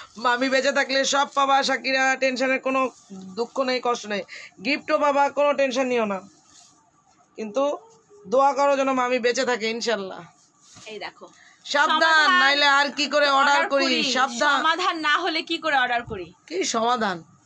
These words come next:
Speaker 1: আপনি আর সমাধান তো সেই দুপুরতে
Speaker 2: আরে
Speaker 1: নিচ্ছেন।
Speaker 2: আপু, বড় বড় কেসেরই ফে-, সমাধান হয় না
Speaker 1: মুখে
Speaker 2: রে
Speaker 1: কি
Speaker 2: এগুলো।
Speaker 1: আটা?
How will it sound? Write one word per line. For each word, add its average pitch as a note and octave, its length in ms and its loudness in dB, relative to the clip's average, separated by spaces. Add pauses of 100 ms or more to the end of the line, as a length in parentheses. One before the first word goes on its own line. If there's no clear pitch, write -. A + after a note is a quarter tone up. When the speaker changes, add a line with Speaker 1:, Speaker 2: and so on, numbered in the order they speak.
(380)
Speaker 1:
আপনি A#3+ 300 -2
আর C4 100 0
সমাধান B3+ 440 0
তো C4 160 -4
সেই B3+ 180 0
দুপুরতে B3 340 -2
Speaker 2:
আরে D#4+ 100 0
Speaker 1:
নিচ্ছেন। D#4+ 360 2
Speaker 2:
আপু, F#4 380 -2 (2500)
বড় C4+ 300 0
বড় D#4 200 0
কেসেরই E4 480 -4
ফে-, D#4+ 240 -10
সমাধান D#4 580 -2
হয় C#4 140 0
না - 0 -
Speaker 1:
মুখে D#4 200 0
Speaker 2:
রে D4 80 0
Speaker 1:
কি D4 60 2
Speaker 2:
এগুলো। C#4+ 200 -4
Speaker 1:
আটা? C4 1000 2